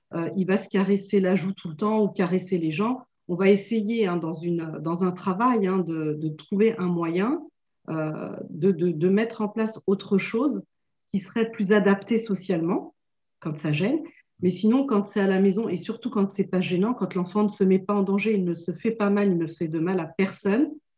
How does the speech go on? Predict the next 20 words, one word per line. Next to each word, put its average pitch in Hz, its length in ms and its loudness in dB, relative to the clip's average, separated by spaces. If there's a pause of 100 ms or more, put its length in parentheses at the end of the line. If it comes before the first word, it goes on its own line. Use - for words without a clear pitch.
(380)
euh, 156 360 -2
il 190 100 -4
faut - 160 0
comprendre, 202 580 0
hein, 165 80 -2
ces 151 160 -10
particularités 160 720 -6
sensorielles. 170 380 -6
Elles 175 80 -4
sont 175 240 -10
extrêmement 202 640 -2
importantes 170 580 -10
pour 160 80 -8
les 151 160 -2
enfants. 139 320 -12 (340)
Vraiment, 214 340 0
elles 202 80 2
sont 196 120 -4
extrêmement 180 380 -2
importantes. 196 560 -4